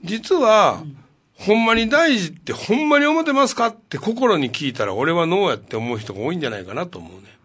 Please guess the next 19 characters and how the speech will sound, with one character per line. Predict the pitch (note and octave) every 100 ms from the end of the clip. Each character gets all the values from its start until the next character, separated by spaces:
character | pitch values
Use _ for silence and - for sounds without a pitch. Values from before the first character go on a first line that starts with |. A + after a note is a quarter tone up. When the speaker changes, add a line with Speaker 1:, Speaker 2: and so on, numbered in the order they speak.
| _
Speaker 2:
そ | - - G3+ F#3 C#3
う。 |
私 | D3 F#3 G3
も | A3
よ | A#3+
く | A#3+
思 | E3 C#3+
う。 | - - - -
人、 | - D4+ B3+ -
人 | - - C4+ G#3+
に | D#3+ C#3
ど | F#3
う | G#3
思 | G3+ G3
わ | F#3+
れ | F#3
る | F#3
か | F3+
っ | C#3